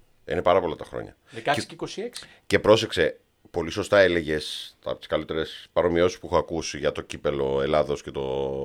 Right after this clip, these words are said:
Speaker 1: πρωτάθλημα.
Speaker 2: Ευχαριστώ.
Speaker 1: Ναι. Ε, όμως, όταν, ε, τέτοιοι οργανισμοί δεν έχουν σηκώσει ούτε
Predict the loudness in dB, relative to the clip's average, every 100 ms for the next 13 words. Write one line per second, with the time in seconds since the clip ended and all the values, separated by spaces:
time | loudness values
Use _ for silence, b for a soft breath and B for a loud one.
0 | -6 -10 -14 _ -8 0 2 0 -2 -4
1 | -8 -14 -18 -20 b b b -2 0 0
2 | -4 _ _ -4 0 2 2 -2 -6 _
3 | -6 -2 0 2 0 -6 -16 -6 -4 2
4 | 2 4 4 6 4 2 0 2 4 4
5 | 4 0 0 0 -4 _ _ _ _ _
6 | _ _ _ -2 0 2 -2 -8 -2 0
7 | 0 0 -4 0